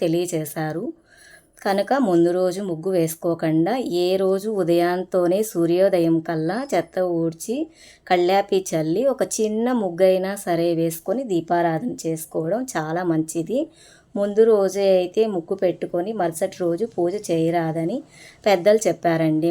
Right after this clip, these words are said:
మనకి. మన పెద్దవాళ్ళు చెప్పారు అంటే అది ఏదైనా మంచి అనేది వాళ్ళు అనుభవ-, అనుభవంతోనే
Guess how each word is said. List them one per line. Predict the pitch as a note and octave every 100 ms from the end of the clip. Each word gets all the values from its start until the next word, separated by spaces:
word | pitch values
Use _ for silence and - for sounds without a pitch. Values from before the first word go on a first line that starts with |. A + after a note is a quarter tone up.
| E3
మనకి. | D#3+ D#3+ G#3+ D#4+ - - - - - - G#3+
మన | G#3+ G#3
పెద్దవాళ్ళు | F3+ A3 A#3+ A#3
చెప్పారు | G3 F#3+ G3+ G3 G3+ F#3
అంటే | F3 G#3+ G#3+
అది | F#3+ F3 F3
ఏదైనా | F#3 F#3 G#3 G#3
మంచి | E3+ E3+ G3+ F#3+
అనేది | F#3 F3 G#3 G#3+
వాళ్ళు | E3+ E3 G3 G3+
అనుభవ-, | E3+ G3 G3 F#3+ F3+ F#3 F#3
అనుభవంతోనే | F#3 G3 A3 G#3+ G3+ F#3 F#3+